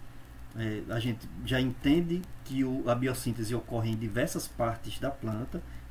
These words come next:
significando que, é, ou confirmando, né, que as giberelinas controlam muitos processos ligados ao desenvolvimento de plantas.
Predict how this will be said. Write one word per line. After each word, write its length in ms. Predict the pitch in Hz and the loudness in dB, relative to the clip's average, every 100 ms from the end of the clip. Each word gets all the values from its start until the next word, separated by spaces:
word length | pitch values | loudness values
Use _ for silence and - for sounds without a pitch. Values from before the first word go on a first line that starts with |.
| - | -10
significando 840 | - 139 143 143 151 123 123 131 127 | 0 6 8 6 2 2 2 2 -2
que, 240 | 123 120 165 - - - - - - | -2 -2 -4 -10 -12 -12 -12 -12 -4
é, 200 | 117 117 | -2 0
ou 140 | 117 123 | 2 2
confirmando, 640 | - 147 - 110 117 131 | 2 2 4 2 2 0
né, 100 | 117 | -2
que 100 | 117 | 0
as 80 | 113 | 0
giberelinas 560 | 120 120 123 107 117 - | 2 2 2 2 0 -2
controlam 540 | - 143 117 113 117 | 0 0 2 0 2
muitos 520 | 117 123 139 160 - | 2 4 4 4 -2
processos 880 | - 147 - - 107 113 - 117 - - - - | 0 0 0 0 0 -2 -4 -8 -10 -10 -8 0
ligados 500 | 127 117 110 113 117 | 0 4 4 4 2
ao 100 | 110 | 2
desenvolvimento 680 | 107 113 117 113 110 110 - | 2 0 0 2 0 0 0
de 100 | 147 | 0
plantas. 480 | 110 87 - - | 0 -2 -4 -10